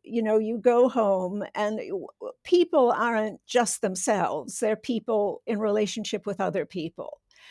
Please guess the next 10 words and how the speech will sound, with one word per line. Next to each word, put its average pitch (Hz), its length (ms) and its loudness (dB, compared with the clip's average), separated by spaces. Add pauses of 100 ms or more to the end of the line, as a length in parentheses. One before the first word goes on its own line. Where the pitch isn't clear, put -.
(340)
And 208 360 0
you 220 140 -2
go 262 220 4
home 208 380 4
and 202 140 -4
you're, 196 520 2 (180)
say, 208 380 2
with 196 260 0
your, 196 680 0
um, 185 500 -2